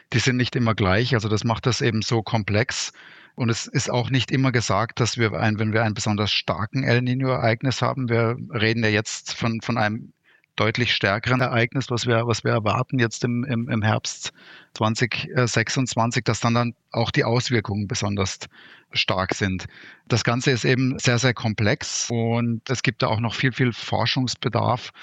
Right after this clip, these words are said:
was sozusagen wirklich die einzelnen Auslöser und, und diese Entstehungsmechanismen betrifft zwischen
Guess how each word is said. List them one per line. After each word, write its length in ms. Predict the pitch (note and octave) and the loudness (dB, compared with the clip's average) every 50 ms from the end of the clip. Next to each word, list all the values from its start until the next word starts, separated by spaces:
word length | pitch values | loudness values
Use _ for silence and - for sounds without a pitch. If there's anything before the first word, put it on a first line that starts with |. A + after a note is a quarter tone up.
| - - - - _ - | -20 -20 -20 -20 _ -4
was 260 | B2 A2 A2 A2 - | -2 -2 -2 0 -2
sozusagen 560 | C3 A#2 - A#2+ G#2 A#2+ G#2+ G#2 G#2+ A#2 G#2 | -4 -6 -4 -2 0 2 2 2 2 0 -2
wirklich 260 | A2+ - - A2+ - | -2 -2 -2 -4 -2
die 140 | - C3 B2 | -2 -2 0
einzelnen 460 | A#2+ G#2 G#2+ A#2 - - - B2+ A#2 | 2 0 0 0 0 0 0 0 0
Auslöser 760 | - G2+ G#2 A2+ - A#2 A#2 A2 G#2 B2 A2+ A#2+ C3 C3 C#3 - | 0 0 0 0 0 0 0 0 2 2 0 0 0 -2 -6 -8
und, 240 | - A#2 A2+ A2+ | -4 -4 -2 -2
und 140 | A#2+ A2+ G2+ | -2 -2 -2
diese 180 | A2+ G2 - A#2+ | -2 0 0 0
Entstehungsmechanismen 920 | A2+ - - - A2 A2 A2+ A2 - A2 G2+ A2 A2 A2+ A2 - B2 A2+ G#2 | -2 -2 0 0 0 0 -2 -2 -2 0 0 2 2 0 0 0 -2 -2 -2
betrifft 540 | A2+ - - A2 B2 - - - - - - | -4 -2 0 0 0 0 -2 -10 -16 -16 -12
zwischen 480 | - - B2 A#2 - C3 B2 A#2 G#2+ | -4 -2 -2 0 0 0 -2 -2 -4